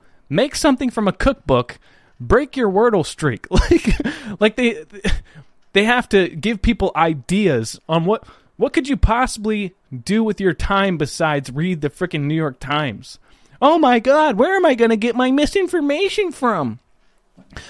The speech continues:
Oh my God, where am I gonna get my bullshit lies of the day from?"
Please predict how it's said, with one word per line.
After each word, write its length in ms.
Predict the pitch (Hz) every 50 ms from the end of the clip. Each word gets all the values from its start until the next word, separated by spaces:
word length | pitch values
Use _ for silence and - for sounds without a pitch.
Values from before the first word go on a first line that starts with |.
| - - -
Oh 160 | - 330 359
my 160 | 370 349 349 311
God, 320 | 247 277 285 311 320 285
where 140 | 247 285 320
am 100 | 392 403
I 100 | 403 381
gonna 180 | 330 320 311 302
get 180 | 247 285 262
my 160 | 240 254 254 240
bullshit 500 | 208 220 311 359 - - - 320 254 -
lies 360 | 226 254 330 381 381 294 -
of 100 | 262 208
the 80 | 226
day 300 | 226 220 302 330 403 403
from?" 480 | 370 - - 226 196 160 120 98 90 -